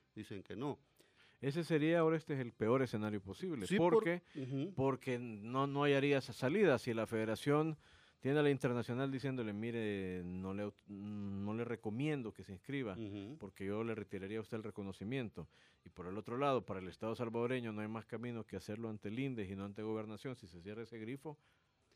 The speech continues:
Speaker 2: ahí sí
Speaker 1: Sí,
Speaker 2: toparíamos
Speaker 1: exactamente.
Speaker 2: completamente.
Speaker 1: Eh, eso le comentaba a Oscar antes de empezar el
Speaker 2: Ujú.
Speaker 1: programa, de que entonces, ¿qué sucede? Viene el indes y actúa conforme a ley,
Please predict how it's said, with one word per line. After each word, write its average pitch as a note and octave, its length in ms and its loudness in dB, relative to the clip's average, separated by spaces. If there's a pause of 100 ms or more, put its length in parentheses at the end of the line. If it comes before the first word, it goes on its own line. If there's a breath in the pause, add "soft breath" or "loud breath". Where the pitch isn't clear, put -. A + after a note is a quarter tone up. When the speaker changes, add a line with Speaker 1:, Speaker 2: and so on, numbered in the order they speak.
(140 soft breath)
Speaker 2:
ahí G#2 160 -2
sí A#2+ 120 0
Speaker 1:
Sí, - 40 -2
Speaker 2:
toparíamos G#2+ 540 2
Speaker 1:
exactamente. A#2 580 2
Speaker 2:
completamente. A2+ 380 0
Speaker 1:
Eh, G2+ 180 -8 (200)
eso A2 180 -10
le B2 100 -8
comentaba A#2+ 440 -6
a - 20 -2
Oscar A2+ 300 -8
antes G2+ 180 -10
de G2 60 -10
empezar G#2+ 240 -12
el F2+ 40 -6
Speaker 2:
Ujú. F2+ 60 -6
Speaker 1:
programa, D3 360 -2
de G#2+ 180 0
que A2+ 180 -2
entonces, A2 520 -2 (540 soft breath)
¿qué B2 120 -8
sucede? C#3 400 -2
Viene C3 240 0
el D3+ 100 0
indes F3 320 2
y C3+ 80 -4
actúa D#3+ 500 -2
conforme G2+ 420 -6
a D#3 40 0
ley, F3 400 2